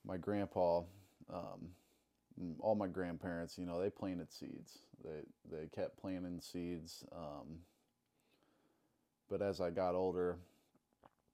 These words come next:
I, um, I began questioning and rebelling. You know, the rebellion started at a young age too. Um, I was always under this impression that,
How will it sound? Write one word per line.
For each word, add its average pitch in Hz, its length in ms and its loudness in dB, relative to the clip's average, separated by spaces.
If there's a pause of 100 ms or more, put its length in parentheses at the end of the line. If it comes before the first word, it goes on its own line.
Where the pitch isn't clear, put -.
(460)
I, 87 220 0
um, - 400 -2 (280)
I 101 80 0
began 95 360 -2
questioning 95 880 -2
and 82 260 -8 (600)
rebelling. 98 760 4 (120)
You 104 100 -2
know, 98 140 4
the 95 120 4
rebellion 104 600 10
started 92 560 4 (400)
at 85 100 -2
a 85 60 -2
young 90 320 -2
age 85 480 -4
too. 85 300 -2 (840)
Um, 82 260 -2
I 87 80 0
was 90 180 0
always 98 280 6
under 95 220 2
this 90 220 -2
impression 90 640 -2
that, 87 300 0